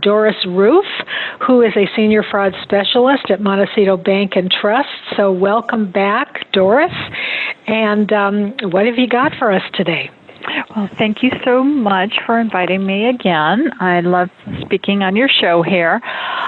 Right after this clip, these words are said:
Speaker 2: Uh, one item that we've talked about in the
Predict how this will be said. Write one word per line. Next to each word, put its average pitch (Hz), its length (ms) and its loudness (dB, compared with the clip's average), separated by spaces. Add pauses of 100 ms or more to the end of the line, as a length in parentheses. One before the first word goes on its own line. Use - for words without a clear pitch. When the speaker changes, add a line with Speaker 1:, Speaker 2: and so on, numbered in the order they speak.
Speaker 2:
Uh, 269 520 2 (360)
one 370 240 2 (140)
item 269 340 0
that 233 260 -2
we've 208 300 2 (160)
talked - 360 -4
about 196 360 0
in 180 200 0
the 165 140 -2